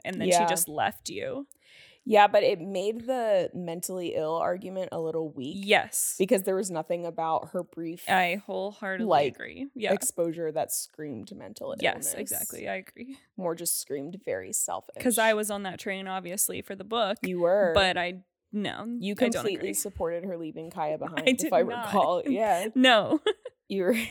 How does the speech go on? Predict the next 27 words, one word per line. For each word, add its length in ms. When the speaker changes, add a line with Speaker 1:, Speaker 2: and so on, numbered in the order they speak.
Speaker 2:
<laughs> 160
you're 280
like, 200
"Screw 680
her." 260
Speaker 1:
<laughs> 100
No. 640
Speaker 2:
That's 200
what 100
I 60
remember. 360
Speaker 1:
Also, 360
I 100
was 140
not 180
impressed 320
by 140
the 100
alligator 420
pumps. 640
Thoughts? 600
<laughs> 1120
Speaker 2:
Agree. 400
Speaker 1:
They 100
were 200
just, 300
they, 280